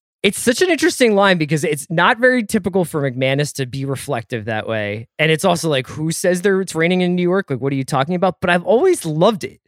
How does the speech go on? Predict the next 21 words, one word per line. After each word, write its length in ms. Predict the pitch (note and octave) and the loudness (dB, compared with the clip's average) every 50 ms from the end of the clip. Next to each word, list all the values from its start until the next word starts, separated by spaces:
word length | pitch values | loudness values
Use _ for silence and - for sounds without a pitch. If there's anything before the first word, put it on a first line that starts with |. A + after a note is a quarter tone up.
| _ _ _ - | _ _ _ 0
I 100 | - E3+ | 0 2
always 280 | F3+ G3 B3 D#4 F4 C4+ | 4 6 6 4 4 2
loved 280 | A3 G3+ G3+ G#3 G3 F3 | 2 2 4 4 4 2
that 160 | F#3+ F3 D3+ | -2 -2 0
they 180 | - D#3+ D#3 D#3 - | 0 0 0 0 0
added 340 | D3 D3 D3+ E3+ F3 E3+ D#3 | 0 2 2 4 2 2 2
that 180 | D#3+ D3 D3 - - | 2 2 2 2 0
into, 380 | D3 C#3+ D3+ D#3 D3+ D#3+ D3+ | 0 0 0 0 0 0 0
like, 280 | C#3 C3 B2 A2 _ _ _ _ _ _ _ _ - | 0 0 -2 -2 _ _ _ _ _ _ _ _ -4
just 180 | F3 F3+ - - | -4 -4 0 0
a 60 | E3+ | -2
random, 640 | D3 A2+ B2+ C#3+ C#3 D3 E3 D#3+ D#3+ E3 D#3 D3+ D3 | -2 -2 -2 0 2 2 2 2 2 2 2 2 2
like, 160 | C#3+ C3+ - | 0 -2 -2
McManus 500 | C3 B2+ - - C#3+ C#3 C#3+ C#3+ D#3+ D#3 | -4 -8 -4 -2 0 0 2 2 2 0
staring 380 | - - - D3+ C#3+ C#3+ C#3+ | -2 -2 0 2 2 2 2
out 160 | C#3 C3+ B2+ - | 0 0 0 -2
the 80 | C#3 | -2
window, 360 | A#2+ C3 C3+ C#3 C#3+ C#3+ C#3+ | -2 0 0 2 2 2 2
and 160 | D3 B2 B2+ B2+ | 2 0 -2 -2
they 80 | B2 - | -4 -4
kept 360 | _ - - - F#3 - | _ -12 -4 -4 -4 -4